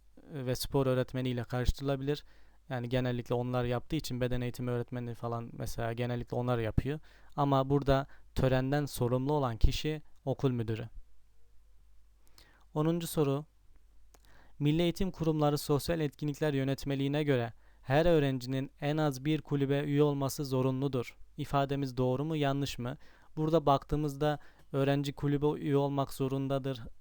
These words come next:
ifadesi ters bir cümle gibi gelebilir ama doğru. Çünkü sosyal etkinlikler de eğitimin bir parçası olduğu için öğrenciler sosyal etkinliklerde,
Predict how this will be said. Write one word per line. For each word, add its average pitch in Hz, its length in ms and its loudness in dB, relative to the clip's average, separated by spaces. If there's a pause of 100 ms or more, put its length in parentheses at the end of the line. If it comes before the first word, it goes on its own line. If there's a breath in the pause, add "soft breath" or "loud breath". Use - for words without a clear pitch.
(280)
ifadesi 131 540 -4
ters - 420 6
bir 127 100 -6
cümle 131 260 -2
gibi 127 220 -4
gelebilir 139 420 0
ama 135 280 -2 (280 soft breath)
doğru. 135 400 2 (280 soft breath)
Çünkü 143 440 -4 (240 soft breath)
sosyal 147 480 -2
etkinlikler 135 680 -4
de 120 260 -6
eğitimin 131 500 -4
bir 127 140 -4
parçası 127 520 -4
olduğu 127 220 -4
için 147 320 -4 (300 soft breath)
öğrenciler 135 520 0
sosyal 139 420 -6
etkinliklerde, 127 880 -6